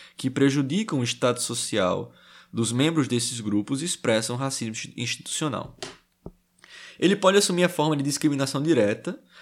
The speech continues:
ou então fazer parte da operação de instituições cujas ações não são necessariamente dirigidas a minorias raciais.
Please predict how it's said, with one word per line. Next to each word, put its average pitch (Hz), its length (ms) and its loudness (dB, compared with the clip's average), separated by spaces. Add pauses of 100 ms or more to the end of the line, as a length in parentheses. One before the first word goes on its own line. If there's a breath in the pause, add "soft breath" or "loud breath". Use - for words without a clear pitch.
(140 loud breath)
ou 190 80 0
então 208 180 -2
fazer 202 280 2
parte 160 340 -2
da 165 80 6
operação 175 560 2
de 143 60 -2
instituições 143 580 -4
cujas 156 340 0
ações 143 440 -2
não 156 120 -2
são 185 200 -6
necessariamente 143 600 -4
dirigidas 127 600 -2
a 131 40 0
minorias 135 420 -2
raciais. 113 600 -6